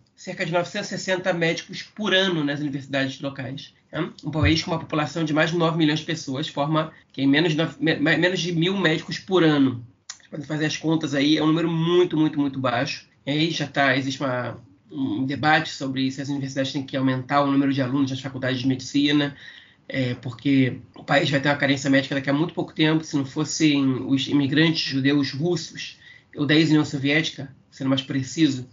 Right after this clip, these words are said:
é, que vieram aos montes nos anos noventa, e entre eles uma grande quantidade de médicos,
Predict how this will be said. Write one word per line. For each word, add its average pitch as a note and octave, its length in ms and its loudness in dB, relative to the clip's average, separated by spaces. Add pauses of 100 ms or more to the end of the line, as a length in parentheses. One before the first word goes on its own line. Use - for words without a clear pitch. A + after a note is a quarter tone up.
(180)
é, D#3+ 120 -8
que D#3 120 -8
vieram D3 280 2
aos C#3 160 -2
montes D3+ 540 4
nos C3+ 280 0
anos C#3+ 180 0
noventa, C#3 560 0 (260)
e C3+ 160 4
entre C#3+ 260 0
eles C3+ 340 2
uma C#3+ 160 -4
grande D3+ 260 0
quantidade C#3 300 -4
de D3+ 60 0
médicos, C#3+ 580 2